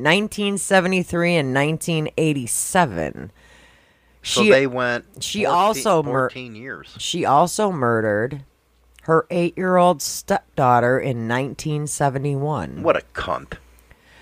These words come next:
Speaker 1: The majority of these murders took place at the West, West residence in, I don't even know, Glau-, Gloucester, I don't know.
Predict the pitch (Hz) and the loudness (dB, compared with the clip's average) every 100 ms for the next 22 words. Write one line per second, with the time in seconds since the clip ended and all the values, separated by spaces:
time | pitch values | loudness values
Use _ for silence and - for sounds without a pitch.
0 | - - _ 165 170 151 233 277 254 180 | -20 -20 _ -2 0 2 4 6 6 6
1 | 165 143 160 139 147 151 160 175 - - | 4 4 0 0 2 4 4 2 -2 -2
2 | 208 - - 151 127 120 135 - - - | -2 -2 -4 0 2 2 0 -6 -8 0
3 | 151 143 139 127 139 151 165 - 117 113 | 0 2 0 0 2 2 2 -6 -16 -6
4 | 120 131 - - 127 190 196 202 214 208 | -2 -2 -4 -6 2 2 2 -2 -4 -4
5 | - - 147 139 127 - _ _ 120 131 | -8 -4 -2 0 -2 -8 _ _ -4 -2
6 | 127 123 117 113 107 101 113 117 - - | 0 0 0 0 -2 -2 2 2 0 -6
7 | - 113 123 127 - - - - - 151 | 0 4 4 2 -4 -10 -12 -12 -2 0
8 | 139 - 147 123 110 82 110 | 0 -4 -6 -4 -2 0 0